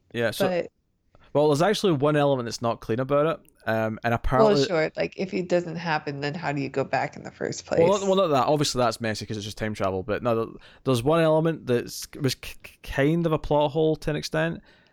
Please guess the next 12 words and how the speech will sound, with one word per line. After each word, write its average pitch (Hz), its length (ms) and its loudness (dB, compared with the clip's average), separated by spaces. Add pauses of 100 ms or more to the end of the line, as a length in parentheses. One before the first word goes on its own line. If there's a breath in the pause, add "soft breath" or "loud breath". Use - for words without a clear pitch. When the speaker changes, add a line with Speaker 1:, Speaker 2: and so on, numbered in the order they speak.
(140 soft breath)
Speaker 1:
um, 123 400 2 (360 soft breath)
that 135 140 2
the 127 120 4
new 127 200 4
movies, 175 480 6
Speaker 2:
Oh. - 40 -20 (180)
Speaker 1:
the 127 120 2
new 131 180 4
movie's 139 240 2
going 123 160 0
to - 120 -8
use 123 420 2